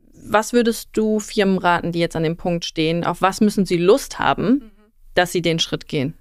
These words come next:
Speaker 2: Mhm. Also ich, ich würd immer raten, da wirklich ganz, ganz, ganz genau hinzuschauen und wirklich sich auch selber zu überlegen, aus welchen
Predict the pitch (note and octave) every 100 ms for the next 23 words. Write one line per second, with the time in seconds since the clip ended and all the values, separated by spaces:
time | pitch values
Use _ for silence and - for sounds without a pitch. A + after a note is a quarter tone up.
0 | - A3 F#3+ A3+ A#3+ _ _ _ - -
1 | - _ _ _ _ - A3 G3+ - -
2 | - F3+ F3 - - - - _ G3+ F#3+
3 | G#3 - B3+ C4 G#3+ F#3+ F3 - F#3 F#3
4 | F#3 F3 F3+ F#3+ G3+ E3+ E3+ D#3 E3 F3
5 | D#3+ D3+ - D#3 G3 G3 G3 F3+ F#3 D#3
6 | D3+ D#3 E3 F#3+ F3+ A3 A3 G3 F#4 F3
7 | F3 D3 F#3 F#3 F3+ F3+ F3+ F#3+ E3 D3
8 | F3+ G3